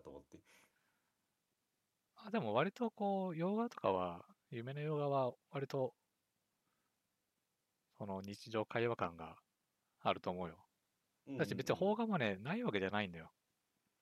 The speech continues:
Speaker 1: うんうんうん。
Speaker 2: だからね、あの、あるやつはね、あるよ。ほんとこう、セリフが少なくて、普段の会話みたいな。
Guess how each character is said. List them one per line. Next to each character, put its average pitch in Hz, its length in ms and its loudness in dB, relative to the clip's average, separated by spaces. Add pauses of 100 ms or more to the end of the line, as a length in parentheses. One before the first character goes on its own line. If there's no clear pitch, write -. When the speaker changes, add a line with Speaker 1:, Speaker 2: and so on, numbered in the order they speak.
(200)
Speaker 1:
う 95 60 -8
ん - 20 -8
う - 20 -10
ん 78 40 -12
う - 40 -14
ん。 76 40 -14 (580)
Speaker 2:
だ 156 100 2
か - 0 -
ら 98 80 -2
ね、 90 180 -10
あ 117 120 -4
の、 87 260 -8
あ 170 100 4
る 208 120 4
や 107 100 6
つ - 100 -2
は 85 60 -2
ね、 82 140 -10
あ 117 80 0
る 98 80 2
よ。 82 120 -6
ほ 110 160 -10
ん 135 100 -8
と 135 120 -6
こ 123 340 2
う、 - 100 -12
セ 120 100 -2
リ 107 100 0
フ 110 100 0
が 107 140 2
少 - 160 -6
な 110 100 -2
く - 100 -10
て、 87 200 -4
普 - 220 -2
段 107 160 4
の 92 100 -2
会 104 300 0
話 107 120 2
み 104 80 -6
た 87 160 -6
い 85 60 -10
な。 85 180 -8